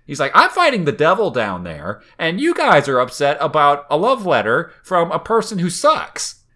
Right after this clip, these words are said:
<laughs> Anyway, eh, eh, th-, the morally correct choice to me is giving it to the Turlet Ghost.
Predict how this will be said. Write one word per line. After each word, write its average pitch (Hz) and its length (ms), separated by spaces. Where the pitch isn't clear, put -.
<laughs> - 640
Anyway, 104 760
eh, 127 180
eh, 170 80
th-, 160 420
the 151 200
morally 190 640
correct 160 500
choice 139 360
to - 140
me 117 460
is 123 140
giving 120 360
it - 140
to 117 120
the 110 100
Turlet 98 560
Ghost. - 460